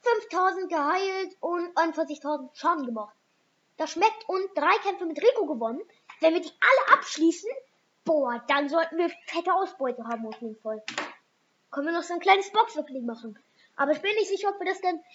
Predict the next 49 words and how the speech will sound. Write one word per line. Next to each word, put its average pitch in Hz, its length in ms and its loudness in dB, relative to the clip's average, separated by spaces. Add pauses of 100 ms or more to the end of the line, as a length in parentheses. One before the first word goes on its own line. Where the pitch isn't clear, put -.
(120)
auch 277 220 -4
im 311 80 2
nächsten 415 460 6
Part 277 280 -2
einfach 247 280 -8
machen, 254 260 -4 (320)
dass 330 160 0
wir 339 80 0
jetzt 370 180 -2
nur 349 120 -4
die 302 80 -2
Gameplay-Folge 359 580 0
machen 381 240 -6
und 370 140 -4
danach 302 280 -2
direkt 311 220 -6
das 285 80 -10
Box-Opening. 233 680 -8 (880)
Oder 302 260 2
vielleicht 285 540 -4
schaffe 359 180 -2
ich - 80 -12
da 285 140 -4
noch 262 80 -6
ein 247 80 -10
bisschen, 269 260 -8
um 254 80 -8
dann 254 120 -6
noch 247 120 -8
ein 254 120 -8
größeres 247 380 -2
Box-Opening 233 440 -12
zu 247 140 -12
machen. 240 280 -12 (460)
Aber 302 220 6
ich 330 100 2
glaube, 381 220 4 (100)
wir 403 140 -4
machen 359 240 -2
das - 260 -4
in 320 200 -6 (260)
diesem 415 340 4
oder 349 180 2
im 302 80 0
nächsten 294 300 -4
Part 220 220 -14
auf - 100 -20
jeden 214 140 -20
Fall. - 120 -20